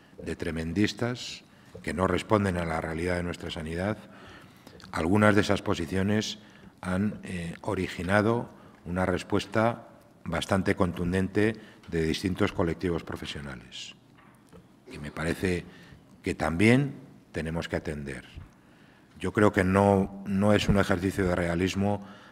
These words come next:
atender solo a una parte de las posiciones sociales, de las valoraciones sociales, eh, de las posiciones sobre la sanidad y excluir radicalmente a otras. Y aquí, eh,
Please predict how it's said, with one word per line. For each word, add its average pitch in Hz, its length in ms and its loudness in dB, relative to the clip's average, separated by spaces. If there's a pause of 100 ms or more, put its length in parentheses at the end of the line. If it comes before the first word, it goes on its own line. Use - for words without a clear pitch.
(120)
atender 95 540 2
solo 98 520 4 (400)
a 90 140 -2
una 104 260 2
parte 85 500 2 (880)
de 85 120 -4
las 85 380 -4 (420)
posiciones 98 560 0
sociales, 98 720 4 (340)
de 80 80 -6
las 82 160 -4
valoraciones 82 600 -2
sociales, 85 640 -2 (480)
eh, 71 300 -14
de 85 200 -8
las 78 160 -6
posiciones 95 600 2
sobre 87 200 0
la 82 100 -4
sanidad 90 640 -4 (420)
y 90 120 0
excluir 92 540 2
radicalmente 85 720 -4
a 76 80 -6
otras. - 480 -14 (640)
Y 87 140 -4
aquí, 101 380 2
eh, - 1040 -14